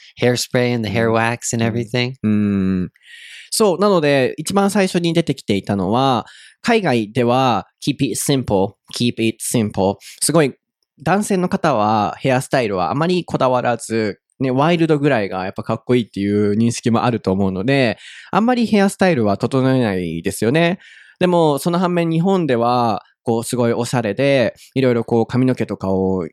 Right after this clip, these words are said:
Speaker 2: やるんだよねっていう形で聞かれたので、まあ、すごい日本人の男性のファッションとか、髪の毛、ヘアスタイルっていうのは海外でも有名ですよね。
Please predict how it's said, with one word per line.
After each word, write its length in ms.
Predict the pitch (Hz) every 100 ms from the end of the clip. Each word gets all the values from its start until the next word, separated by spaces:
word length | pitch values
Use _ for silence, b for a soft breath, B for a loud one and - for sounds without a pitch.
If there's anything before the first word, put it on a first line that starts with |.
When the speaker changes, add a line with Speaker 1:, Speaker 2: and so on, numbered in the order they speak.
| 107
Speaker 2:
や 160 | 107
る 100 | 135
ん 60 | 147
だ 80 | 110
よ 100 | 113
ね 220 | 175 170
っ 120 | -
て 80 | 120
い 40 |
う 20 |
形 320 | 110 113 110 -
で 80 |
聞 140 | 107 -
か 80 | 117
れ 80 |
た 100 | 110
の 140 | 104 113
で、 320 | 123 123 107 B B
ま 100 | 175
あ、 20 |
す 160 | 160 190
ご 100 | 202
い 40 |
日 140 | 151 170
本 300 | 202 208 202
人 160 | 220
の 100 | 180
男 260 | 143 147 165
性 200 | 160 151
の 80 | 151
フ 80 |
ァ 120 | 175 170
ッ 40 |
シ 180 | - 135
ョ 100 | 104
ン 60 |
と 120 | 101 101
か、 320 | 110 107 104
髪 400 | - 127 131 127
の 140 | 135
毛、 120 | - 101
ヘ 120 | 131
ア 60 | 127
ス 80 | -
タ 140 | 120
イ 40 |
ル 60 | 101
っ 40 |
て 120 | - 98
い 40 |
う 20 |
の 80 | 92
は 120 | 98
海 220 | - 165
外 200 | 131 101
で 100 | 87
も 400 | 92 90 90 87 87
有 220 | 120 123
名 400 | 120 113 107 101
で 100 | 107
す 160 | -
よ 80 | -
ね。 440 | 82 87 95 98